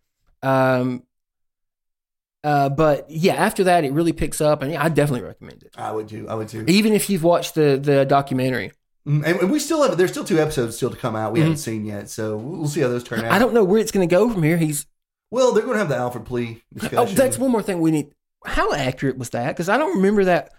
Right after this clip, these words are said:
Speaker 1: I don't remember Michael ever rejecting the Alfred plea, 'cause that seems to be what he does at the end
Speaker 2: Okay,
Speaker 1: of
Speaker 2: no, no, no. If you go back to the documentary, he didn't reject the Alfred plea, but he kept talking beforehand, uh, to David Rudolph,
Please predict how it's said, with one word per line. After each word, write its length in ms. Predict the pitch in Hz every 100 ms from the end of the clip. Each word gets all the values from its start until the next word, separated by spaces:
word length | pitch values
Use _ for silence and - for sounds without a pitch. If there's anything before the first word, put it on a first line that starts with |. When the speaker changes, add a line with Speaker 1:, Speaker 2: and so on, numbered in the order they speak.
| _ _ _ _ -
Speaker 1:
I 60 |
don't 140 | 294 277
remember 200 | 269 233
Michael 380 | 202 208 208 165
ever 180 | 180 175
rejecting 720 | 156 147 151 147 160 156 143
the 80 | 127
Alfred 400 | 127 131 113 -
plea, 260 | 123 - -
'cause 100 | 143
that 80 | 185
seems 260 | 220 220
to 60 | 190
be 80 | 175
what 120 | 170
he 80 | 160
does 360 | 143 170 147
at 100 | 135
the 120 | 131 -
end 300 | 135 175 180
Speaker 2:
Okay, 120 | 143
Speaker 1:
of 80 | 139
Speaker 2:
no, 60 | 208
no, 120 | 208
no. 140 | 190
If 160 | 156 147
you 80 | 247
go 120 | 320
back 160 | 359 -
to 60 |
the 40 | 202
documentary, 720 | 214 208 202 190 131 117 127 _ _ _ _ _
he 100 | -
didn't 160 | 254 208
reject 340 | 151 156 170
the 80 | -
Alfred 260 | 139 139 110
plea, 200 | 113 110 _ _
but 100 | 139
he 140 | 160 151
kept 260 | - -
talking 420 | - 165 151 139 120
beforehand, 840 | 107 135 143 143 156 156 160 - -
uh, 200 | 123 113
to 120 | 143
David 260 | 127 131 120
Rudolph, 480 | 127 147 151 156